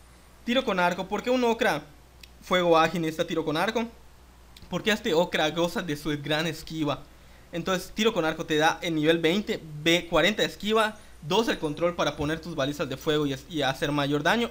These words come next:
Y cargas a las balizas. Las cargas a la bal-, a las balizas hacen que estas duren más. La precisión de Okra. ¿Qué hace la precisión de Okra? Al atacar, eh, tienes la posibilidad de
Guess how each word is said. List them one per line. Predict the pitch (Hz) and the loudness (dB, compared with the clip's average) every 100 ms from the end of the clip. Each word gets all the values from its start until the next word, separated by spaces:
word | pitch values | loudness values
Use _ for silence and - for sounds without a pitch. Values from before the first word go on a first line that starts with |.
| - | -4
Y | 233 254 - | -6 -6 2
cargas | 170 175 175 170 | 4 4 2 0
a | |
las | 160 190 | -2 2
balizas. | 196 185 202 202 - - - - | 2 2 -6 -8 -12 -20 -20 -6
Las | 165 - | -4 2
cargas | 175 185 180 | 2 2 2
a | |
la | 156 | 4
bal-, | 147 147 147 | 4 4 2
a | 156 | 0
las | 147 | 2
balizas | 147 170 190 - | 0 0 -4 0
hacen | 175 180 202 | 0 2 -4
que | 175 156 | -2 -2
estas | 156 151 | 0 -4
duren | 143 135 139 | -4 -6 -2
más. | 180 190 - - - - - - - - - | 0 -2 -4 -16 -20 -20 -20 -20 -20 -20 -4
La | 151 143 | -2 0
precisión | 180 170 - 220 | -2 -2 -4 0
de | 196 | 2
Okra. | 143 143 147 | 0 0 -2
¿Qué | 208 | 0
hace | 226 | 0
la | 247 165 | 0 -2
precisión | 151 147 160 | -4 -4 -4
de | 156 | 0
Okra? | 135 131 139 | 0 0 -2
Al | - 160 | 0 2
atacar, | 156 165 165 190 233 - - - - - - - | 2 0 4 4 4 0 -14 -20 -20 -20 -20 -8
eh, | 170 156 147 147 - - | -2 0 0 -2 -6 -4
tienes | 208 214 | 0 0
la | 180 | -2
posibilidad | 147 160 165 170 | -4 0 2 4
de | 143 127 | 2 -2